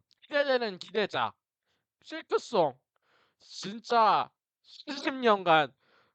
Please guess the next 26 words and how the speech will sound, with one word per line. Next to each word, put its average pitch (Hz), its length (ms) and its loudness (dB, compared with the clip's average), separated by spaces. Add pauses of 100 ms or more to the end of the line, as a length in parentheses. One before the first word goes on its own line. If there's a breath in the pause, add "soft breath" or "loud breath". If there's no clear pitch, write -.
(340)
관심에서 240 920 2
놓친 247 400 -14
적이 208 220 -4
없는, 147 260 -6
어떤 247 420 -6
게임쇼에서도 226 920 -6
단 220 220 2
한 240 160 0
차례도 202 480 0 (220)
유저들이 208 560 -2 (420)
관심을 262 520 -2
안 220 220 2
가진 269 640 -6
적이 240 240 -2
없는, 180 500 -2 (160)
그리고 214 460 -8 (220)
매번 233 520 0 (480)
게임쇼 247 300 -2
했자 226 280 0
매번 202 340 0
안 180 180 -2
나와서 208 240 0
실망을 262 480 -6
많이 196 220 0
했던 202 360 -4
그 165 400 -6